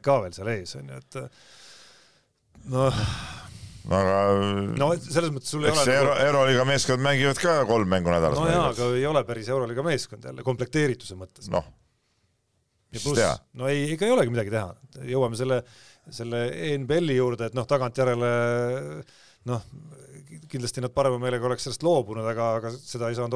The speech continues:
Speaker 1: otsustada või vähemalt nad otsustasid selle seal osalemise sel hetkel, kui polnud kindel, kindel, et see eurosari tuleb.
Speaker 2: No sa pead endas kindel olema. Et selles suhtes, äh, no pead olema endas kindel, et sa saad sellest eurosarjast, äh,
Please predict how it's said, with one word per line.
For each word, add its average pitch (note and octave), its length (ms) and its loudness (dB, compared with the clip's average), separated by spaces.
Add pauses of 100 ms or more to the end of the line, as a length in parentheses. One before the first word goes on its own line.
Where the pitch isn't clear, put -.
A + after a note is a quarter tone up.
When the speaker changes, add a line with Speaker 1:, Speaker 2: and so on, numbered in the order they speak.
Speaker 1:
otsustada - 460 -12
või A2 120 -8
vähemalt A2 320 -8
nad A2+ 120 -16 (260)
otsustasid G#2+ 420 -18
selle G#2+ 220 -14
seal A2+ 140 -8
osalemise G#2 440 -8
sel A#2 200 -6
hetkel, A2 240 -12
kui A2 100 -10
polnud A2+ 160 -10
kindel, G#2+ 380 -10 (280)
kindel, A#2 300 -2
et A2+ 100 -8
see B2 80 0
eurosari A#2 300 -2
tuleb. B2 240 -8 (240)
Speaker 2:
No D#2 100 -6
sa D#2 140 -10
pead D#2+ 140 -4
endas E2+ 180 -8
kindel F2 300 -10
olema. A#1 200 -14 (1400)
Et - 100 -8
selles A#2 320 2
suhtes, F2 480 -4
äh, E2+ 160 4 (960)
no E2+ 100 2 (840)
pead C3+ 280 4
olema C#3+ 240 4
endas C3 120 -4
kindel, E3 240 -2
et - 60 -2
sa B2 160 0
saad C3+ 120 2
sellest - 180 -2
eurosarjast, B2+ 640 2
äh, C3+ 180 2